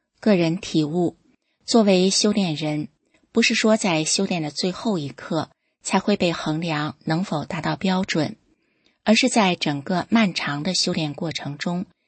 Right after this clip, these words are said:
一直在被考验着。如果不主动修去恶、恨、狠、斗等不好的东西，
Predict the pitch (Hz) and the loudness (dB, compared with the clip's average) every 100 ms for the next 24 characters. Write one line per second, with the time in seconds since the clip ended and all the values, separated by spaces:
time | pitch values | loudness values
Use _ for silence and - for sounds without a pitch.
0 | _ - 233 - 160 180 190 - 156 135 | _ 2 2 4 0 -2 -4 -2 -4 -4
1 | - - 143 135 180 160 139 151 139 _ | -8 -4 -4 -2 0 0 -2 -6 -6 _
2 | _ _ _ _ _ _ _ _ _ _ | _ _ _ _ _ _ _ _ _ _
3 | _ _ _ _ - 196 214 202 160 - | _ _ _ _ 0 2 4 4 2 2
4 | 214 180 170 - 147 147 226 - - - | 4 4 0 -2 0 4 4 2 -4 -2
5 | 190 185 - 165 151 - 233 196 156 - | 0 0 0 0 -2 -2 2 2 0 -6
6 | _ _ _ - - 247 180 - _ _ | _ _ _ -14 -2 2 2 0 _ _
7 | _ _ - - 160 139 135 151 - _ | _ _ -12 -6 -2 -2 -4 -6 -8 _
8 | _ _ - 220 160 - _ _ _ _ | _ _ 0 2 2 -4 _ _ _ _
9 | - 185 175 - 233 - 147 147 160 180 | -2 0 0 0 -2 -2 -6 -4 -2 0
10 | 202 - 160 | 0 -2 -4